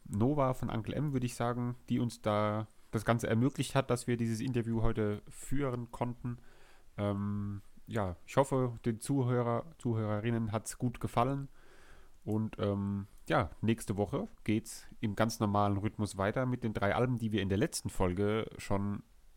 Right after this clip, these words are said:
uns als Hausaufgaben aufgegeben haben. Ähm, ja, und dann kommen wir erstmal wieder in den normalen Rhythmus, wenn nicht die nächste Neuerscheinung dazwischen grätscht, von der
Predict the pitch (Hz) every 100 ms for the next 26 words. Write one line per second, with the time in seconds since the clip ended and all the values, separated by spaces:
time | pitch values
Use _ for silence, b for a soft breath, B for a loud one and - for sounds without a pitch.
0 | - 107 - 95 131 151 - 104 98 -
1 | 139 - 104 98 95 104 143 165 B B
2 | B B B B B - 110 107 104 104
3 | 101 - - 139 - 95 90 95 104 127
4 | - - - - - - - - - -
5 | 113 110 110 107 - - 117 113 110 113
6 | 107 101 101 104 120 139 143 110 120 127
7 | 123 - 120 117 123 - 101 95 90 98
8 | 87 - 95 95 95 - 110 107 101 101
9 | 104 - - - - - - - - 98
10 | 92